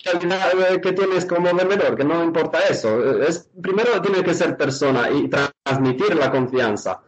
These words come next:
Eh, y yo, en el libro, si, si me acuerdo bien, hay una cita que doy que trata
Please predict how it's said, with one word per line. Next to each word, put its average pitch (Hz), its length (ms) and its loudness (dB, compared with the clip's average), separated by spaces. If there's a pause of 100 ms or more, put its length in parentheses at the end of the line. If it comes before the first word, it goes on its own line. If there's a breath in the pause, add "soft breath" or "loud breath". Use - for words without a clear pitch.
(520 soft breath)
Eh, 123 440 0 (260)
y 151 200 2
yo, 185 220 2 (340)
en 170 160 0
el 170 140 2
libro, 226 240 2
si, 185 300 -4
si 165 160 -2
me 160 100 2
acuerdo 208 300 0
bien, 220 160 0
hay 202 140 2
una 196 260 0
cita 202 320 -2
que 190 100 -2
doy 214 320 0 (720 loud breath)
que 180 120 0
trata 202 280 0